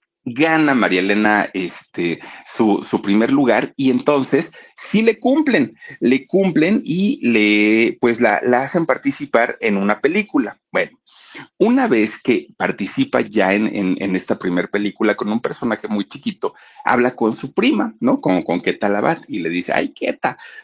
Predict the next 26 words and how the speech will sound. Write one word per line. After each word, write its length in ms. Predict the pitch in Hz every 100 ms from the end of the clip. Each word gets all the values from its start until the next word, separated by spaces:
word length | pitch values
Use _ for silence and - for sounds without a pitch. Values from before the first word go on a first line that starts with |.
| _
"Todo 440 | - 269 294 294 302
esto 260 | - -
es 140 | 285 311
una 180 | 285
maravilla, 640 | 320 - 90 110 277 220 170
mira 300 | 185 214 196
los 260 | 165 139
foros, 480 | - 160 226 208 143
las 280 | 117 120 113
luces, 480 | 123 190 226 180 165
te 100 | 123
maquillan, 760 | 120 110 - 175 202 196 165 - - -
el 200 | 127 135
vestuario, 680 | 139 - - 156 185 190 -
esto 360 | 196 214 - 214
es 240 | 233 -
un 200 | 185 220
mundo 340 | 202 240 233 214
diferente", 520 | 156 - 131 143 113
le 100 | 95
decía 280 | - - 90
María 240 | 92 98
Elena, 340 | 123 147 139 _ _
María 200 | - -
Elena 240 | 82 110 165
Márquez. 500 | 98 107 - -